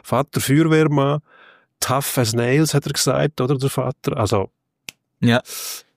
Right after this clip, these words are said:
Speaker 1: nichts von, von Kinkerlitzli und so. Wenn dem gesagt hättest, du, deine Buben spielen dann im Fall bei den Maple Leafs, da bei den Junioren, ohne Körperkontakt, hat er gesagt,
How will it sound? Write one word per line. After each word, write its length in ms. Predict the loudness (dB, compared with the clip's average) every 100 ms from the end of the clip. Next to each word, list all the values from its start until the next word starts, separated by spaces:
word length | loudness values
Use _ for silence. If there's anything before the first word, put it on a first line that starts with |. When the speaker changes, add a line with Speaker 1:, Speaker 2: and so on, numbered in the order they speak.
| _ _ _ -2
Speaker 1:
nichts 260 | -2 -2
von, 340 | 0 0 -2 -2
von 200 | -2 -2
Kinkerlitzli 800 | 0 0 -2 -2 0 0 -2 -2
und 120 | 0
so. 180 | 0 0
Wenn 80 |
dem 220 | 2 0 0
gesagt 320 | 0 0 0
hättest, 340 | -2 -2 -4
du, 80 | -2
deine 220 | 2 2
Buben 260 | 2 0 0
spielen 320 | 0 0 0
dann 120 | 0 -2
im 80 |
Fall 220 | 0 -2 -2
bei 80 |
den 140 | -2 -2
Maple 380 | -2 -2 -4 -2
Leafs, 300 | -2 -2 -2
da 140 | -2
bei 100 | -2
den 120 | -2
Junioren, 560 | -2 0 0 0 0 0
ohne 260 | -2 -2
Körperkontakt, 1080 | -2 -4 -4 -8 -6 -6 -2 -2 -2 0 -2
hat 140 | 2
er 40 | 0
gesagt, 440 | 2 0 -2 -12